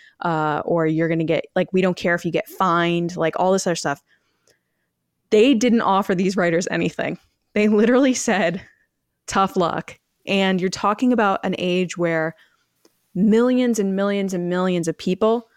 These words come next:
are seeing these shows and no one's seeing a dime for the work that they've done. So my response to this question is Star Wars should be affected.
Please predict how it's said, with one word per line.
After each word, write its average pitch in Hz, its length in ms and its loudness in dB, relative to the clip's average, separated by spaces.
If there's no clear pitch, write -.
are 185 200 0
seeing 202 520 -2
these 185 200 0
shows 202 720 -2
and 190 300 2
no 185 120 2
one's 202 260 2
seeing 185 240 -2
a 165 40 -2
dime 156 540 -4
for 185 140 -2
the 160 80 0
work 156 240 -2
that - 140 -4
they've - 160 -4
done. - 260 -8
So 175 600 0
my 190 300 2
response 196 540 -2
to 180 80 -2
this 165 160 0
question 165 560 -4
is 190 360 0
Star 214 340 2
Wars 233 160 4
should 196 340 0
be 160 120 2
affected. - 500 -8